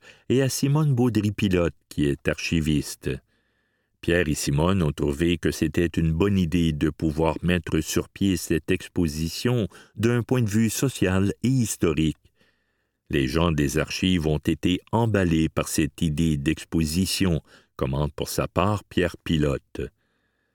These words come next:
C'est un sujet important pour nous tous,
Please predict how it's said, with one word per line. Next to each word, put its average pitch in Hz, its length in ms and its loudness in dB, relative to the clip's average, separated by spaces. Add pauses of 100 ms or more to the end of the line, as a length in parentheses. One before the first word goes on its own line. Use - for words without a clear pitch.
(360)
C'est 135 320 0
un 143 100 2
sujet 131 520 2
important 117 560 0
pour 85 200 -2
nous 85 220 2
tous, 92 460 0